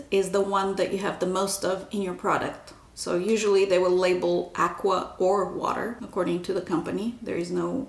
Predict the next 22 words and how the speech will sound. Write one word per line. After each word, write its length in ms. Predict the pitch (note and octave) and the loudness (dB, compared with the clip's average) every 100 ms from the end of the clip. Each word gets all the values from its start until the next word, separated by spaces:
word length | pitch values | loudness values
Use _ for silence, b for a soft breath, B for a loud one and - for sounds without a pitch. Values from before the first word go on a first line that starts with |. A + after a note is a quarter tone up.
| - | -8
clear 240 | - G3 | -4 -2
rule 280 | F3+ F#3+ G3 | -2 -4 -4
on 180 | - G3 | -4 -2
that. 320 | G#3 - - - | -2 -4 -10 -14
That 240 | A#3 G3 F#3 | -4 0 4
will 100 | G3+ | 4
be 120 | G3+ | 4
usually 320 | F#3+ F#3+ F#3 | 2 2 2
the 100 | F3+ | 2
first 340 | F3+ G#3+ G#3 A3+ | 0 -2 -2 -2
ingredient, 560 | A3+ G#3+ G#3+ A3 A3+ - - - | 0 2 0 -4 -8 -14 -20 -10
and 200 | G#3+ G3+ | -4 0
then 360 | F#3+ F#3+ F#3+ - | 2 2 0 -2
all 120 | F#3+ F3+ | 0 2
the 180 | F3+ | 2
others 640 | F3 F#3+ F#3 F#3 - - - | 2 4 4 2 0 -6 -2
as 240 | F3 F3 F#3 | 0 2 0
you 100 | F3+ | -2
have 200 | F#3 F3+ | -2 0
less 300 | E3 F3 - | 0 0 -4
and 180 | F#3 | -4
less 420 | F3 F3 - - | -4 -4 -4 -8